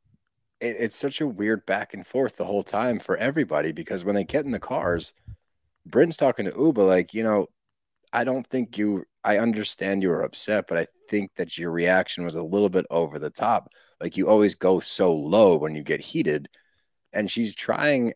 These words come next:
actively in that car ride to the bar to, like, settle things down a little bit. But when they get to Bar Elvis,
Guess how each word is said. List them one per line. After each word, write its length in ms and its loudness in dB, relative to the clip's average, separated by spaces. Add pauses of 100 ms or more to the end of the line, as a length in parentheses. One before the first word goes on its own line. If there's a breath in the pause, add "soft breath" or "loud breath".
actively 600 0
in 120 -2
that 220 -2
car 240 0
ride 380 2
to 240 0
the 100 4
bar 500 2 (180)
to, 120 2
like, 320 2
settle 400 0
things 320 -4
down 260 -2
a 80 0
little 220 -4
bit. 260 -4 (560)
But 100 2
when 120 2
they 120 4
get 240 4
to 80 -2
Bar 300 4
Elvis, 580 -2